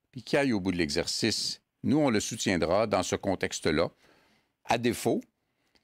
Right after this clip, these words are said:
s'il y a tellement d'eau dans le vin qu'on voit au travers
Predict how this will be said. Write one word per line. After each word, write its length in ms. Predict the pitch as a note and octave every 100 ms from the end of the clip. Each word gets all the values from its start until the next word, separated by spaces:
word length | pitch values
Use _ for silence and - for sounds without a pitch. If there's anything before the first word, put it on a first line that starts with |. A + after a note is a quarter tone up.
| _ -
s'il 320 | - - C3+
y 40 | A#2+
a 60 |
tellement 520 | A2+ D3+ D3 C3+ B2
d'eau 240 | G#2 C#3 C#3
dans 160 | A#2+
le 100 | G#2+
vin 360 | G2+ B2 B2+ G#2 - -
qu'on 160 | - G2
voit 200 | G2+ A#2
au 60 |
travers 580 | G#2+ G#2 F#2 G2+ E2+